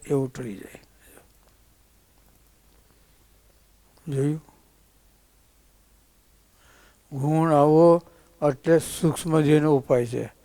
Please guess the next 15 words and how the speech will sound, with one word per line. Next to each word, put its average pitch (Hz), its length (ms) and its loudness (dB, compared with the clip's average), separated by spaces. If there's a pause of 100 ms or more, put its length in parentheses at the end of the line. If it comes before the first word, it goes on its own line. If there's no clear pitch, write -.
(340)
માળા 143 380 6
ફેરવાથી 147 800 2 (440)
કે 143 100 0
દંડ 139 400 0
કરવાથી 143 760 2 (360)
કે 143 120 0
પ્રદક્ષિણા 139 640 -2
કરવાથી 143 680 2 (380)
કે 147 140 2
યાત્રા 139 460 4
કરવાથી 139 680 2 (380)
કે 147 100 0
ઉપવાસ 135 480 2
કરવાથી 147 480 0
નહીં. 147 320 -2